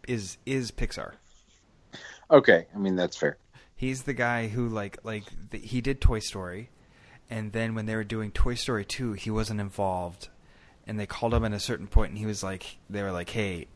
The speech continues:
Speaker 1: uh, we're having a bunch of issues making Toy Story two." So he came in, and he scrapped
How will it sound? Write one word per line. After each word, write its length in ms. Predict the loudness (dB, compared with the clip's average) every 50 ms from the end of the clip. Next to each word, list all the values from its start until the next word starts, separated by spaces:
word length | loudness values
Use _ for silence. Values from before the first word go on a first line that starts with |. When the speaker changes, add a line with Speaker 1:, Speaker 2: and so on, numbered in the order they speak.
| -12 -8
Speaker 1:
uh, 180 | -6 -6 -4 -4
we're 100 | -2 0
having 260 | 0 2 2 0 -2
a 60 | -2
bunch 360 | -4 -4 -4 -4 -2 -2 -4
of 100 | -4 -4
issues 480 | -4 -4 -4 -4 -4 -4 -6 -6 -8 -8
making 280 | -8 -8 -8 -10 -10
Toy 200 | 2 4 4 4
Story 300 | 4 0 -4 -6 -6 -6
two." 220 | -6 -8 -10 -10 -10 -12 -16 -20 -20 -20 -20 -20 -20 -20 -20 -20 -20 -20 -18 -10 0
So 120 | 4 6
he 140 | 8 8 10
came 280 | 10 10 8 10 10 10
in, 220 | 10 8 8 6
and 180 | 4 2 2 2
he 100 | 4 4
scrapped 460 | 4 2 2 2 2 4 4 2 0